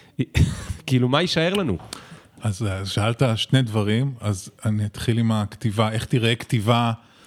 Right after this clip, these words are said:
Speaker 2: כזאת, כ-, אני מדמיין את הכלים של ה-, שאנחנו רואים היום בעיצוב, מוזיקה, אצל כותבים זה מאוד רחוק. בדיוק שם אני אוהב לדמיין. זאת אומרת, לא סתם על איזה עתיד, אבל זה, אתה יודע, מה זה, באמת,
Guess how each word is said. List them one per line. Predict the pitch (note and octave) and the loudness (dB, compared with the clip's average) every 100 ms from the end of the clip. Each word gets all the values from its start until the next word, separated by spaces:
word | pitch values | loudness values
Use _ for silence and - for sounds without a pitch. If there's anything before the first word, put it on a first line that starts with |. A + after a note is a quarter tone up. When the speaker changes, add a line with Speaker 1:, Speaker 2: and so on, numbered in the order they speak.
| - - _ _ | -20 -20 _ _
Speaker 2:
כזאת, | - G#2+ A#2 - | 0 2 2 -4
כ-, | - | -6
אני | A#2 A2 A2 | -4 0 2
מדמיין | A#2 A#2 A#2+ B2 | 4 4 4 2
את | - | -2
הכלים | - C3+ A2+ B2 A2+ | 0 2 4 4 2
של | - A2 G#2 | 0 0 0
ה-, | G2+ G2 F#2+ F#2 - - - | 0 -2 -2 -4 -8 -20 -12
שאנחנו | - G#2 G#2 | -2 -2 0
רואים | A2 A2 | 2 4
היום | G#2+ G2 | 2 2
בעיצוב, | G2 - C#3+ F#3+ D3 | -2 -2 0 2 2
מוזיקה, | G2+ A#2+ E3+ - C#3 A2+ - _ - - - | 0 0 -2 -2 -2 -2 -6 _ -20 -20 -14
אצל | - G#2+ | -4 -2
כותבים | A2 D3 | 0 2
זה | D3 | 4
מאוד | C3 B2 B2 | 4 4 0
רחוק. | A#2+ - A2 - - - - - _ _ - | -4 -4 -4 -4 -18 -18 -20 -20 _ _ -6
בדיוק | B2 F#3 G3+ - | 2 4 4 4
שם | F#3+ F3 | 4 6
אני | D#3 | 4
אוהב | C#3 | 4
לדמיין. | B2 A2+ G#2+ G2+ | 4 2 2 0
זאת | - | 0
אומרת, | B2 | 0
לא | A3+ | 0
סתם | A#3 A3 | 2 4
על | F3+ | 4
איזה | C3+ B2+ | 4 2
עתיד, | B2 G3+ | 2 2
אבל | E3+ C3+ | 2 2
זה, | B2 C3 D#3+ | 0 -2 -8
אתה | - | -8
יודע, | A3+ D3+ | -6 0
מה | C3 A3 | 0 0
זה, | B3+ E3 | -4 0
באמת, | F3+ A#3 | 2 2